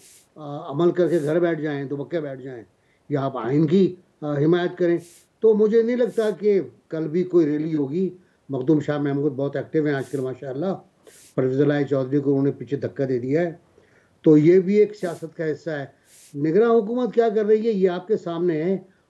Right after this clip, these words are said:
और वो react करेगी, वो यकीनी तौर पर रिएक्ट करेगी। वो लाहौर को, माल रोड को, पीएसएल,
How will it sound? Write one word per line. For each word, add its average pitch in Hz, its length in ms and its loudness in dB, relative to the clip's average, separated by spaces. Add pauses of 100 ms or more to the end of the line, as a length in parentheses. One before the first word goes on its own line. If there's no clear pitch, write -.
और 180 120 -4
वो 208 280 4
react 185 360 2
करेगी, 107 420 -10 (720)
वो 156 160 0
यकीनी 175 400 2
तौर 196 180 0
पर 196 100 0
रिएक्ट 180 260 2
करेगी। 175 400 0
वो 175 560 2 (300)
लाहौर 143 460 -2
को, 165 260 2
माल 143 280 -2
रोड 143 280 0
को, 151 220 4
पीएसएल, 147 480 0